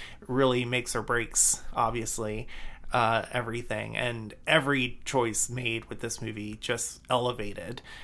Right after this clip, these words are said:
uh, it more and more for me. So, yeah, in a year of weak horror, I was very, uh, surprised and delighted when I got to see this one.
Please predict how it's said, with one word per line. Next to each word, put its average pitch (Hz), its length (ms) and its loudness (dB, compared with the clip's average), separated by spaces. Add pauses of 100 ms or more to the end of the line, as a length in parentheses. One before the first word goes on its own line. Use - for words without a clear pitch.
(140)
uh, 113 380 4
it 120 240 2
more 120 260 0
and 110 80 0
more 104 180 -6
for - 140 -6
me. 110 220 -10
So, 117 460 2 (180)
yeah, 120 280 0
in 147 140 2
a 135 80 2
year 143 240 4
of 139 220 4
weak 156 320 2
horror, 120 500 8
I 131 60 6
was 120 220 0
very, 120 640 0 (500)
uh, 117 300 4 (180)
surprised 127 580 4
and 113 120 -6
delighted 110 600 -2
when 120 140 -2
I 110 140 0
got 107 240 -4
to - 80 -12
see 107 160 -6
this 98 240 -8
one. 113 240 -8